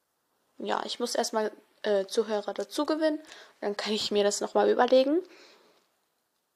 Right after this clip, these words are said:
Aber schreibt einfach Wünsche hin. Und ja, ich werde jetzt weiterhören, aufräumen und dann melde ich mich.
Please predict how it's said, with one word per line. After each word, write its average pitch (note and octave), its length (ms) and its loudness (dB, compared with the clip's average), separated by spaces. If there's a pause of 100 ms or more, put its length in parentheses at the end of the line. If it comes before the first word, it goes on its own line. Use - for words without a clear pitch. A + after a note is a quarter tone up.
(880)
Aber B3 460 6
schreibt - 340 2
einfach - 320 -2
Wünsche C4+ 320 0
hin. B3 340 -6 (1300)
Und G#3 340 0 (180)
ja, - 80 -10 (440)
ich - 100 -20
werde A3 160 -2
jetzt - 220 -6
weiterhören, D4 560 2
aufräumen A3+ 580 -4
und G3+ 200 -10
dann G#3 180 -8
melde G3 260 -4
ich - 180 -18
mich. - 280 -20